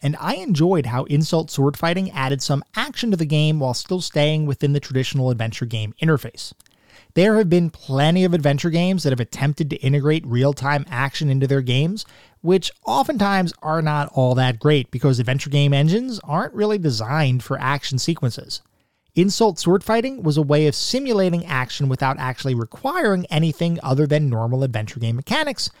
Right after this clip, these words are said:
which I thought was great.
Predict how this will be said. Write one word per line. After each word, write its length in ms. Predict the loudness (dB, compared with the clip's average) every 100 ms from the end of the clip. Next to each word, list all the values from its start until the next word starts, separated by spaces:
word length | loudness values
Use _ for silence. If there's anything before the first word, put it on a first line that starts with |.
| _ _
which 200 | -2 -2 -4 -2
I 360 | 2 4 2
thought 400 | 0 -2 0 0
was 420 | -2 -4 -4 -6 -8
great. 540 | 0 2 2 -2 -14